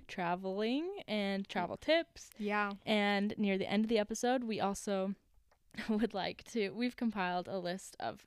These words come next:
Speaker 1: travel etiquette,
Speaker 2: Mm-hmm.
Speaker 1: um, just rules, you know, like, with our travels, like, recently especially, I think we've just
Speaker 2: Yeah, we've seen a lot.
Speaker 1: we've seen things. <laughs>
Speaker 2: <laughs>
Speaker 1: And we've smelt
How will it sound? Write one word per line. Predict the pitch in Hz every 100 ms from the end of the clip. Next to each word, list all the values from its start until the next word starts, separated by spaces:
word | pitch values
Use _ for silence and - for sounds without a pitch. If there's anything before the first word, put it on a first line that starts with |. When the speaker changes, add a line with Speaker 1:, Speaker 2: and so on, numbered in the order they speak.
| -
Speaker 1:
travel | - 196 196 214 233
etiquette, | - 214 240 311 320 - - - 247
Speaker 2:
Mm-hmm. | 262 226 214 226 - -
Speaker 1:
um, | 196 180 - 226
just | 247 -
rules, | 220 180 160 156 160 214 - 240
you | 202
know, | 160 143 190
like, | 170 - -
with | - 214
our | 156 214
travels, | 226 185 196 208 226 - - - _ _
like, | 202 202
recently | 208 208 202 214 202
especially, | 196 - 190 - 226 226
I | 185
think | 160 -
we've | 147
just | - - - - -
Speaker 2:
Yeah, | 226 208 -
we've | 440
seen | 349 254
a | 208
lot. | 185 -
Speaker 1:
we've | 302 370
seen | 285 381 311
things. | 190 190 - 370
<laughs> | 359
Speaker 2:
<laughs> | 440 415 427 508 - 605 - - - - - 508
Speaker 1:
And | 302
we've | 233 220
smelt | - 262